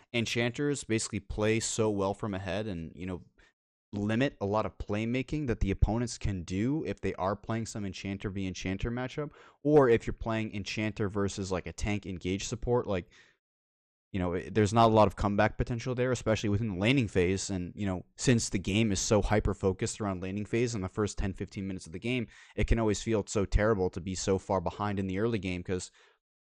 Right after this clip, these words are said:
pretty much, like, i-, if you fall further than, like, a four or five K gold lead i-, at fifteen minutes, almost, almost every single time the game is over,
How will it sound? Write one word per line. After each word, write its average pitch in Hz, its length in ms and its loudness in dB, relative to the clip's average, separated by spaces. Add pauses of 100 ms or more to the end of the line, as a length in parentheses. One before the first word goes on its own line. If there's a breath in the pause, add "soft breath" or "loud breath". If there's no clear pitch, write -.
(580)
pretty 180 140 4
much, 143 220 4
like, 113 240 2
i-, 110 140 -6
if 123 160 2
you 208 100 0
fall 117 580 6
further 113 380 4
than, 117 160 0
like, 107 160 -2
a 92 40 -4
four 113 340 4
or 110 60 4
five 107 320 4
K 107 180 2
gold 90 320 0
lead 127 260 0
i-, 95 40 -8
at 90 200 -2
fifteen 107 340 0
minutes, 104 280 -2 (200)
almost, 185 460 4 (720)
almost 180 320 8
every 139 160 8
single 110 220 2
time 95 260 2
the 92 80 0
game 92 200 2
is 87 100 0
over, 85 280 0